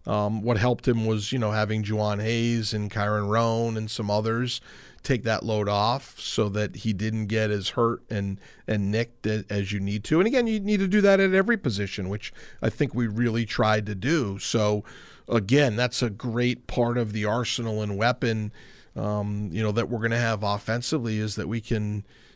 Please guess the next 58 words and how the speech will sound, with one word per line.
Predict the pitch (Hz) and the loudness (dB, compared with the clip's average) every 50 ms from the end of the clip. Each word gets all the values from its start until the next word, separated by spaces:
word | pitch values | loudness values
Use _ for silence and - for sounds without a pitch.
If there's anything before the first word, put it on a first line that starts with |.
| - - | -10 -6
you | - 104 | -4 -2
know, | 107 101 | -2 0
we | 101 110 113 | 0 -2 -2
can, | - - 135 113 113 110 | -2 -2 -2 -2 -2 -2
we | 107 117 117 | -4 -4 -4
can | - - | -4 -4
score | 113 - - - 135 135 139 139 127 120 | -2 -2 -2 0 2 4 4 6 6 4
on | 110 110 110 110 | 4 2 2 0
you | 107 | -2
and | 107 104 107 | -2 -2 -4
we | 110 | -4
can | - 117 104 | -2 -2 -2
move | 104 110 117 120 120 113 | 0 0 0 0 -2 -2
the | 113 | -4
ball | 101 110 110 107 104 104 | -2 0 0 0 0 0
running | 101 101 101 104 104 107 107 107 107 107 104 | -2 -2 -2 0 0 0 0 -2 -2 -4 -4
the | 104 101 | -4 -6
football. | - - 131 127 - - 107 101 95 95 95 95 - - - - - - _ _ - | -4 -2 -4 -2 -2 -2 -2 0 0 0 -2 -4 -8 -14 -20 -20 -20 -20 _ _ -8
Um, | 98 101 98 95 95 92 92 - - | -6 -6 -4 -4 -4 -4 -4 -2 0
and | 131 135 | 2 4
get | 147 165 139 - | 4 2 4 4
big | - 180 135 - | 2 2 2 4
plays, | - 208 214 139 104 - | 4 4 6 4 2 0
too, | - - 196 165 117 | 2 2 4 4 2
'cause | - - 101 | 0 -4 -4
there | 127 139 | -2 0
are | 127 | 0
a | 104 | 0
lot | - 139 | 0 0
of | - - | 0 2
plays | - 147 143 143 131 101 - | 2 4 4 4 2 0 -2
James | - - 113 120 127 131 127 123 107 | -2 -2 -2 0 0 0 0 -2 -2
and | 104 104 98 | -4 -6 -6
Juwan | 101 107 101 110 120 127 131 127 127 120 107 | -4 -4 -2 0 2 2 2 2 2 0 -2
and | 101 104 | -4 -6
Kyron | - - 139 127 127 131 123 120 | -6 -4 0 0 2 2 2 0
and | 107 - - - - - - - - - - | -2 -4 -8 -14 -18 -18 -18 -18 -12 -6 -2
the | 123 131 | 2 2
others | 127 123 117 98 101 | 2 2 0 0 0
made | 117 135 139 110 | 0 0 0 0
running | 98 98 104 113 123 127 113 | 0 0 0 0 0 0 -2
the | 113 | -4
football | 107 - - 170 170 - 123 117 101 95 | 0 0 0 0 2 2 2 2 2 2
that | 110 113 | 0 0
all | 113 | -2
of | 110 | -2
a | 104 | -2
sudden | - - 131 110 | -4 -4 -4 -4
somebody | - - 120 120 107 | -6 -6 -4 -4 -4
pops | - - 127 120 - - 127 | -2 -2 -2 -2 0 2 4
open | 135 151 - 123 104 | 4 4 2 0 -2
and | 101 | -2
they're | 110 123 127 131 | -2 0 0 0
out | 123 107 | 0 0
in | 101 | -2
the | 104 107 | -2 0
open | 110 120 - 107 92 90 | 0 -2 -2 -4 -4 0
running. | 110 143 156 127 85 80 - | 2 2 2 2 0 -4 -8